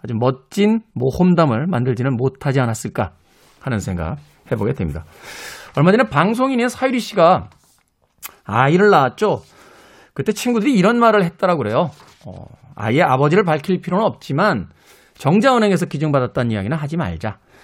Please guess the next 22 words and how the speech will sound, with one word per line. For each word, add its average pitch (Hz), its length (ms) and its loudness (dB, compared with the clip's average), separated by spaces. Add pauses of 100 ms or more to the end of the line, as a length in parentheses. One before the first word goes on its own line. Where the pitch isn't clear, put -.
(140)
사람들이 127 480 0
여러 120 220 2
가지 139 540 0 (100)
어떤 117 420 -2
이야기를 113 560 0 (260)
할 160 160 -2
것이다." - 380 -4 (1040)
그때 143 220 2
사유리 226 300 2
씨의 220 200 2
대답이 190 280 2
참 285 280 -2
멋있었어요. 151 840 0 (600)
"한 233 240 0
번 254 200 4
거짓말을 202 580 4
하게 180 200 0
되면 147 420 0 (140)
계속 - 400 -4
거짓말을 143 600 2
해야 170 120 -2
된다. 87 340 -6